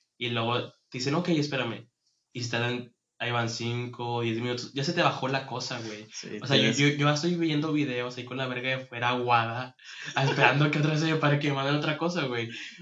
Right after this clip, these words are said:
Speaker 1: O sea, creo que esa es una de las desventajas, güey, del sexting, güey. Como a veces
Speaker 2: Sí.
Speaker 1: no es tan rápido,
Speaker 2: Sí, ya.
Speaker 1: O sea,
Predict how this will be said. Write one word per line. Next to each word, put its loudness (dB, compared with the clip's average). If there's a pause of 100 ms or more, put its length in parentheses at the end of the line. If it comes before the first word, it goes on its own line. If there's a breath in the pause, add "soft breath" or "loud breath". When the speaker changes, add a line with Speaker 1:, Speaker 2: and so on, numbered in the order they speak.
Speaker 1:
O -2
sea, 4
creo 4
que 2
esa 0
es -2
una 2
de 4
las 0
desventajas, -4
güey, -2
del -6
sexting, -10
güey. -14
Como -4
a 2
veces 2
Speaker 2:
Sí. 4
Speaker 1:
no 2
es 0
tan -4
rápido, -6 (680)
Speaker 2:
Sí, -2
ya. -2
Speaker 1:
O 0
sea, 0